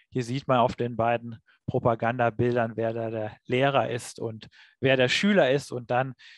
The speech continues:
links ein chinesischer Bauarbeiter guckt ehrfurchtsvoll zu einem Stalin-Bild hoch und da steht, dass die Sowjetunion ist unser Modell.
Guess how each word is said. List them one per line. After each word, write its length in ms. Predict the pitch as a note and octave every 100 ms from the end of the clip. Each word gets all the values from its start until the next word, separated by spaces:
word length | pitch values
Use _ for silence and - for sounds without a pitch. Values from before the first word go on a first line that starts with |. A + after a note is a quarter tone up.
| - -
links 420 | B2+ E3 E3 -
ein 440 | - B2 B2 A#2+ - _ -
chinesischer 520 | - C3+ C#3+ C3 A#2+
Bauarbeiter 840 | B2+ B2+ C3+ B2 B2 B2+ C3+ B2 - _
guckt 280 | - B2+ -
ehrfurchtsvoll 1040 | C3+ C3+ B2+ - - C3 C3 - C3+ B2 B2
zu 160 | -
einem 180 | A#2+ A#2
Stalin-Bild 800 | - B2+ B2 B2+ B2 A#2 A#2+ -
hoch 220 | B2 A#2+
und 260 | C3 A2+ -
da 100 | A2
steht, 300 | - A#2 A2+
dass 260 | A2+ - -
die 100 | A#2
Sowjetunion 840 | A#2 A2 B2 - A2+ G#2 A2 A2
ist 360 | A#2 A2+ - _ - - _
unser 300 | A#2+ A#2 A#2
Modell. 500 | A#2 A2+ A#2+ G#2+ G2